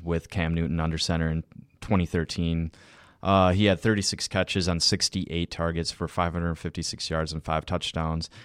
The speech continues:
And at his current pace with twenty-two through three games, he's actually on pace for a hundred seventeen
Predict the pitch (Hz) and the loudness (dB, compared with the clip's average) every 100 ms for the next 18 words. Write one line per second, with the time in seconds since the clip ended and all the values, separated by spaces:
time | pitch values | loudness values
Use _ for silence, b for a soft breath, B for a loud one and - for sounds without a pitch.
0 | B 113 120 107 95 - 107 98 - 90 | B 4 6 6 4 4 4 4 4 2
1 | 87 - 90 - 101 87 - 90 85 - | 2 0 -2 0 2 2 0 -2 -2 0
2 | 85 - 95 87 85 82 80 85 87 82 | -2 -2 -2 0 2 2 0 0 0 0
3 | - 82 80 85 80 - 80 87 80 - | -2 -2 -2 -2 -4 -4 -2 -2 0 0
4 | 82 78 82 82 | 0 -2 -2 -2